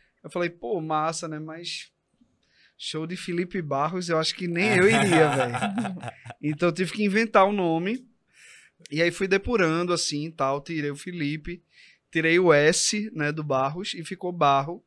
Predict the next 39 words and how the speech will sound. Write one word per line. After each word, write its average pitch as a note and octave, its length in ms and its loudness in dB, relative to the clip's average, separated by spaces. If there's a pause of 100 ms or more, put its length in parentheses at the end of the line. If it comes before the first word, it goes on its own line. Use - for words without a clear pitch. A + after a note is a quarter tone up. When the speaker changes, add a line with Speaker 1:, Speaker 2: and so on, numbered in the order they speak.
(720)
Speaker 1:
E G3 100 -6
foi A3+ 160 -4
um A#3 60 -2
nome A#3+ 200 0
massa, G3 460 2
assim. D#3+ 500 -4 (680)
E C#3+ 220 -2
muita F#3 360 4
gente F3 300 2
até E3+ 280 4
virou F#3+ 320 -2
meio G3+ 160 -4
que, A3+ 140 -14
depois G3+ 380 -4
eu G3+ 60 -6
comecei G3+ 340 -8
a G3 40 -8
sacar, F#3+ 360 -6
assim, D3+ 340 -10 (400)
muita F#3+ 260 2
gente G3+ 200 -2
começou G#3+ 300 -2
a G3+ 40 -2
utilizar G3 420 0
também D#3+ 220 -4
esse D#3+ 160 -4
recurso C3+ 680 -6
Speaker 2:
Aham. A2 500 -8
Speaker 1:
aqui C#3 260 -2
até C#3+ 220 -2
na D3+ 100 -4
cidade, C#3+ 540 -2
assim, C3+ 260 -4
ficou D3+ 240 -12
uma D3+ 100 -8
coisa D3+ 260 -14
que E3 120 -14
a - 20 -12
galera D3+ 400 -6